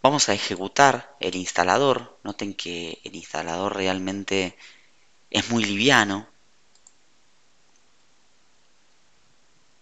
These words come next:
Y una vez que lo ejecutamos, comienza el proceso. El proceso tiene pasos muy, pero muy simples.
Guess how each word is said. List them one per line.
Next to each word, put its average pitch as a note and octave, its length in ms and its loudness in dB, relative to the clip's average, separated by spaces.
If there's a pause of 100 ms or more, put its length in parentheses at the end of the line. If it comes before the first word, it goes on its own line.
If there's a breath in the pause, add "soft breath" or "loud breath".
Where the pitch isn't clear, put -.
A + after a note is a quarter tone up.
(400)
Y D3 80 8
una D3 140 8
vez C3+ 100 2
que B2+ 100 4
lo A#2+ 60 6
ejecutamos, C3 680 2
comienza G#2+ 600 2
el G#2 80 2
proceso. - 400 -6
El D#2 80 -10
proceso G#2+ 400 -2
tiene F#2+ 200 -2
pasos F#2+ 360 -2
muy, A2 320 -4
pero E2+ 220 -8
muy F2 180 -8
simples. C3+ 720 0